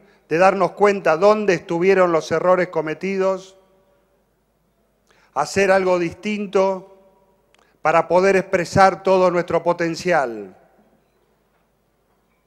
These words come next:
Como nos tiene que quedar grabado, no hay soluciones mágicas.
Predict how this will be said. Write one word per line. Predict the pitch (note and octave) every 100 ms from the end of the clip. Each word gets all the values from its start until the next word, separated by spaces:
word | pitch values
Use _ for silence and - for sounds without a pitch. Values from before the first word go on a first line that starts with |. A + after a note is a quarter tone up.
| _ _ _ _ _ _ _ _ _ -
Como | D3 E3
nos | D#3+
tiene | A#3 A#3+ G3+
que | G3
quedar | F3 F#3 G3+ F#3+
grabado, | F#3 F3+ G3+ G#3 G#3 G3+ F3+ - _ _ _ _ _ _ -
no | G3
hay | A3+ G#3
soluciones | F#3+ F#3 E3+ - F#3 F3+ D3+
mágicas. | D#3+ D#3 - C3 - A2+ G#2 -